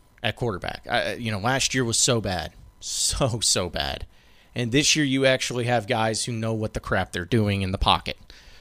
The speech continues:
who know what the crap they're doing in the huddle, and we're in the no huddle when they're calling plays, when they're up at the line of scrimmage, they know what they're doing.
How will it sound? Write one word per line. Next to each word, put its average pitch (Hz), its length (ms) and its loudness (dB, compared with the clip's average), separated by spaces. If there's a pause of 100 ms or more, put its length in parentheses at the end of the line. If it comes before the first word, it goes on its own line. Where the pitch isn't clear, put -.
who 120 140 0
know 123 140 4
what 135 120 4
the 127 80 -2
crap 127 280 2
they're 113 120 -2
doing 113 500 -2
in 104 200 -6
the 101 80 -4
huddle, 92 360 -4
and 107 240 -2
we're 120 180 2
in 135 100 2
the 147 80 2
no 160 260 8
huddle 95 240 2
when 98 160 -8
they're 110 80 -6
calling 123 340 2
plays, 127 320 4
when 95 100 -4
they're 110 120 6
up 143 100 8
at - 80 -2
the 151 60 0
line 139 220 4
of 135 60 2
scrimmage, 156 360 0 (260)
they 135 180 2
know 123 580 -2
what 110 260 -4
they're 110 180 -4
doing. 92 520 -6